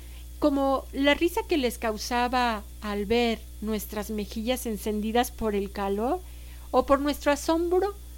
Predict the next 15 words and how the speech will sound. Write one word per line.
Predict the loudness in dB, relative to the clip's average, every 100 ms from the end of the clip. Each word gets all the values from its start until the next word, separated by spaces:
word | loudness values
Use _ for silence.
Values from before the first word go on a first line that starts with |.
| -16 -6
de | 4 6
verlo | 6 4 2 0
cepillar | -2 -4 -4 0 -2
su | -2 -6
pelo | -2 -2 -2 -2
con | -2
una | 0 0
escobetilla | 0 2 2 2 0 0 0
de | 0 -6
raíz. | -4 -4 -4 -8 -14 -14 -14 -14 -14 -14 -14 -14 -14 -12
En | -6 -4 -2 -2
nuestra | -4 0 0
casa, | 2 0 0 0
nuestra | 0 -2 -4
mamá | -2 -4 -2 -2 -4